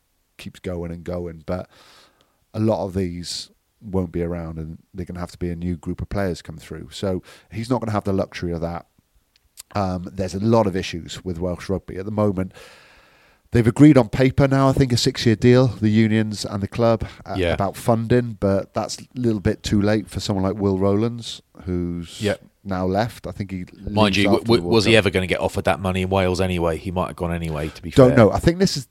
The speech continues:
Speaker 1: I think this is the big thing now, Flats, is that it's a false economy with wages in Wales at the moment. So players get overpaid for actually how good they are. You know, they would never get a contract like that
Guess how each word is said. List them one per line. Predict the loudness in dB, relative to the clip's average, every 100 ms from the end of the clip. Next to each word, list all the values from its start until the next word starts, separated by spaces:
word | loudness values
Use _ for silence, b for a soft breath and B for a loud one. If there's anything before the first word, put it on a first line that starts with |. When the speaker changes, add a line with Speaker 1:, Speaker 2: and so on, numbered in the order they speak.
| -6
Speaker 1:
I |
think | -2 0
this | 0 -2
is | -4
the |
big | 0 0 0
thing | -4 -2
now, | -2 -2
Flats, | -4 -8 -8 -8
is | -6
that | -2 -2 -2 -8 _ _ -8
it's | -6
a | -4
false | 0 2 0
economy | 0 2 2 0 -4 -8 -6
with | -4
wages | -2 -2 -2 -6 -8 -12 -16 _ _ -10
in | -8 -8 -10 -14 -16 -20 _
Wales | -6 -4 -4 -8
at | -12
the |
moment. | -10 -10 -10 -14 -18 -14
So | -6 -4 -4 -8 b b b -4
players | 0 2 2 0 -4 -6
get | -6 -6 -8 -16 -4
overpaid | -2 0 0 -2 -2 -6 -6 -6 -10 -16 -20 b b b
for | _ -8 -6 -8 -10 _ _ _ _ _ _
actually | -12 -10 -10 -10 -10
how | -6 -6
good | -6 -8
they | -8
are. | -12 -14 -20 _ _
You | -6
know, | -4
they | -2 -2
would | -2
never | -2 -2
get | -6 -8
a |
contract | -10 -12 -10 -10
like | -8 -8
that | -10